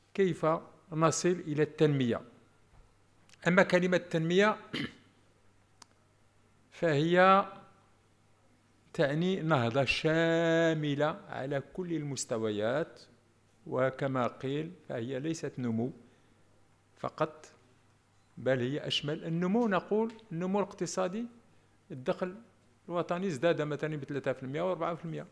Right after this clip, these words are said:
ولكن هو معطى مجرد اقتصادي، لا نعرف مآلات وأين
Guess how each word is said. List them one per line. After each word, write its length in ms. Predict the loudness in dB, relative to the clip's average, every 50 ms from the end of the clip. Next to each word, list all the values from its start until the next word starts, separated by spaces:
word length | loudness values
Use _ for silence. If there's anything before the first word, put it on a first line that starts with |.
| -16 -12
ولكن 340 | -6 -4 -4 -2 0 0 0
هو 160 | 0 0 0
معطى 400 | 0 0 0 0 0 0 -4 -4 -4 -10 -20 -20 -20 -20 -20 -20 -20 -20 -14 -8
مجرد 320 | -6 -4 0 0 0 2 2
اقتصادي، 720 | 2 2 0 -6 -8 -6 -2 -2 -2 -2 -2 -4 -6 -6 -8 -12 -14 -10
لا 220 | 0 2 4 4 4
نعرف 380 | 4 4 4 4 2 0 0
مآلات 640 | 0 0 0 0 0 0 0 0 0 0 0 -2 -4 -8 -16 -20 -20 -20 -20 -20 _ _ -20 -20 _ _ _ _ _ _
وأين 640 | 4 4 4 6 6 6 6 6 6 6 4 4 2